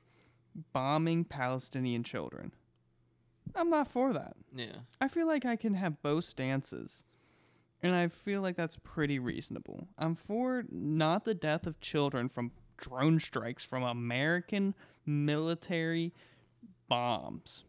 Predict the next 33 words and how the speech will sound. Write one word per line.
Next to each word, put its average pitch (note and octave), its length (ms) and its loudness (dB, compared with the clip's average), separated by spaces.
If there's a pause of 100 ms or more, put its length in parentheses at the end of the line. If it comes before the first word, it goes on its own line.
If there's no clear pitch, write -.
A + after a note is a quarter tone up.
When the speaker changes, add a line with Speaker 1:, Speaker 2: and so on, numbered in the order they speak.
(300)
Speaker 2:
Think C#3 180 -8
about B2+ 240 -4
it - 80 -8
like A#2+ 180 -12
this. - 480 -12 (140)
It C3 140 -6
doesn't D3+ 480 -2 (340)
take C3 340 -6
you - 300 -8 (840)
a A#2+ 60 -2
lot A#2+ 380 -6
to B2 160 -6
realize. A#2+ 760 -8 (100)
Say C#3 640 -4
someone D3 460 -4
chopped B2+ 400 -8
off B2 280 -4 (200)
your B2+ 120 -2
left A#2+ 360 -4
hand. - 360 -12 (380)
Speaker 1:
Right. F#4 280 0 (360)
Speaker 2:
And A#2+ 100 -2
Speaker 1:
Sure. C4+ 140 2
Speaker 2:
then A#2+ 140 0
someone B2 520 -4
chopped B2 360 -6
off A#2 400 -8 (480)
a B2 60 -6
finger B2+ 440 -6
on A#2 120 -6
your A#2 140 -6
right A#2+ 260 -6
hand. - 420 -14